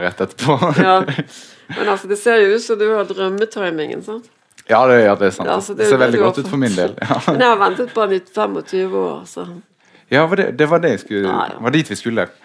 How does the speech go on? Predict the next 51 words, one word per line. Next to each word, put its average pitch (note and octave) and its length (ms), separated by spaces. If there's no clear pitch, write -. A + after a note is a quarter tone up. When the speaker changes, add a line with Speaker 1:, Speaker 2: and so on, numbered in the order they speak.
Speaker 2:
Ja. F3+ 140
Speaker 1:
Ehm, F#2+ 380
hva E3+ 140
betyr G#3 240
det B2 160
for G2 160
en? F2+ 140
Nå C3 80
har C#3 160
jo G2+ 80
du G2+ 80
vært F#2 160
forfatter, F#2 400
eh, F2+ 180
lenge, G2 460
og G2 80
dramatiker, F#2+ 480
hvis F2 160
en F#2 80
skal - 160
skille G#2+ 300
de E2+ 100
to F#2+ 160
tingene, F#2 380
da. - 320
Eh, F2+ 220
du - 140
har G#2 100
i G2+ 60
hvert - 100
Speaker 2:
Ja, - 80
Speaker 1:
fall G3 140
Speaker 2:
det A3 100
er - 80
Speaker 1:
du G3+ 80
Speaker 2:
vel F3 220
ganske F3 260
forskjellige D4 540
ting. E3+ 100
Speaker 1:
du - 80
Speaker 2:
Ja. B2 80
Speaker 1:
har C3+ 80
i B2 80
hvert C3+ 100
fall A#2+ 140
vært G#2+ 160
Speaker 2:
Mm. - 60
Speaker 1:
kunstner A#2 420
lenge, G2 240
da. - 60
Speaker 2:
Mm. G#3 340